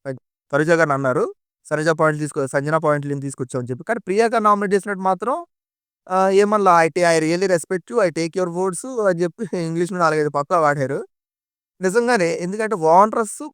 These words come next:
కొంచెం త-, ఫ్లోరా సైనా గారికి సపోర్ట్‌గా ఉండాలని చెప్పి, అందులో ప్రియా గారు వీళ్ళందరూ ఓనర్స్ కదా. So, అందుకనే so, క్లియర్‌గా చెప్పేసింది. "I take your votes, I respect you" అని చెప్పి కన్-, నార్మల్‌గా రియాక్ట్ అయింది. అదే ఇదే మాటలు త-,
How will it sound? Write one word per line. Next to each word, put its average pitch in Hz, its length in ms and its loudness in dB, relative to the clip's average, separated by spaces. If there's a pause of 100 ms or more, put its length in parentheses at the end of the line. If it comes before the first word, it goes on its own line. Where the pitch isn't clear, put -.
(120)
కొంచెం 180 260 -4
త-, 190 120 -8
ఫ్లోరా 180 300 4
సైనా 185 220 -2
గారికి 190 200 -2
సపోర్ట్‌గా 170 400 0
ఉండాలని 156 300 -2
చెప్పి, 135 280 -6
అందులో 175 260 0
ప్రియా 170 320 0
గారు 175 180 0
వీళ్ళందరూ 160 360 -4
ఓనర్స్ 143 300 -4
కదా. 139 200 -4 (580)
So, - 140 -2
అందుకనే 208 500 2 (1700)
so, 208 140 0 (140)
క్లియర్‌గా 226 340 -2
చెప్పేసింది. 180 460 0
"I 160 180 4
take 170 220 -4
your 180 160 -2
votes, 170 260 -6
I 170 120 -2
respect 156 320 -6
you" 170 100 -8
అని 160 100 -8
చెప్పి 160 260 -10 (360)
కన్-, 185 200 -2 (540)
నార్మల్‌గా 196 420 2
రియాక్ట్ 185 280 0
అయింది. 127 260 -4 (600)
అదే 180 320 4
ఇదే 214 240 0
మాటలు 214 440 4 (120)
త-, 190 100 0